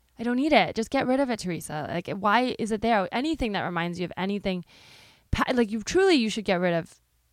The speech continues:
If you have clothes that your exes gave you or wore, like, you should get rid of it. Um, unless it's, like,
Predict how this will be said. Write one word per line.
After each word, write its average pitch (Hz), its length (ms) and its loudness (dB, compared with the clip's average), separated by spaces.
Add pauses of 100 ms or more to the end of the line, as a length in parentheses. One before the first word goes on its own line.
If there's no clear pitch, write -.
(280)
If 233 100 -2
you 311 140 4
have 277 320 4
clothes 226 320 4
that 175 160 0
your 170 220 -4 (300)
exes 180 600 -10
gave 208 240 0
you 254 260 0
or 165 140 2
wore, 208 340 2
like, 196 200 -2 (220)
you 190 260 -6
should 185 240 -12
get 175 160 -4
rid 160 120 -6
of - 120 -8
it. - 260 -12
Um, 170 420 -8 (640)
unless 262 360 2
it's, - 180 -4
like, 185 240 -2